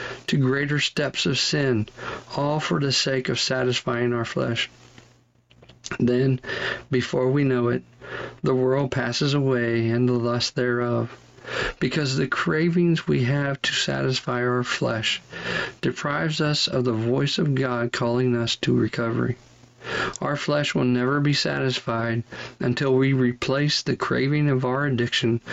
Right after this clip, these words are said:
with the Christ of redemption. This is the will of God.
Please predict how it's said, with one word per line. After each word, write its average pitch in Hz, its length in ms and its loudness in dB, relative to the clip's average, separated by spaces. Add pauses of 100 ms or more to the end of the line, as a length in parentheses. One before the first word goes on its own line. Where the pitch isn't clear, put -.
(380)
with 135 180 0
the 107 140 -4
Christ 123 480 -2
of 120 100 0
redemption. 110 680 2 (720)
This 151 260 2
is 113 300 0
the 113 100 4
will 110 300 2
of 107 80 -4
God. 107 340 -2